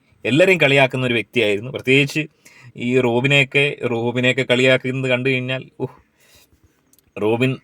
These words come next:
അത് പിടിച്ചിരുന്നത് ഭയങ്കര ഇത് തന്നെയാണ്. റോബിൻ ഈ ഇത്രയും കളിയാക്കലുകളൊക്കെ ഇട്ട് റോബിനെ ഏറ്റവും അധികം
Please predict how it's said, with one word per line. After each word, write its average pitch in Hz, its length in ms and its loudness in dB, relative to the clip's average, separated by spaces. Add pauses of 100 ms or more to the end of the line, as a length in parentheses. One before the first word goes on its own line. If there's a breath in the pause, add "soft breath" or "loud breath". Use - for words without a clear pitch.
(120)
അത് 131 200 2
പിടിച്ചിരുന്നത് 151 480 -2
ഭയങ്കര 156 280 -2
ഇത് 151 160 -6
തന്നെയാണ്. 95 340 -10 (220)
റോബിൻ 117 220 -2
ഈ 120 60 -2
ഇത്രയും 123 280 -4
കളിയാക്കലുകളൊക്കെ 120 560 0
ഇട്ട് 104 180 -6
റോബിനെ 117 220 0
ഏറ്റവും 151 280 -2
അധികം 147 300 -2